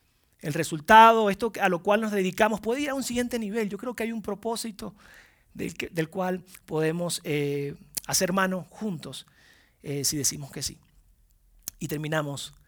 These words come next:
y terminamos juntos después de quince años de casados hoy.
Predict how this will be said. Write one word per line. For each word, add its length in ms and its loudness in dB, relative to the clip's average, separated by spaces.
y 60 -10
terminamos 600 -6
juntos 600 -8
después 340 -8
de 240 -6
quince 320 -2
años 400 -8
de 120 -10
casados 400 -6
hoy. 120 -20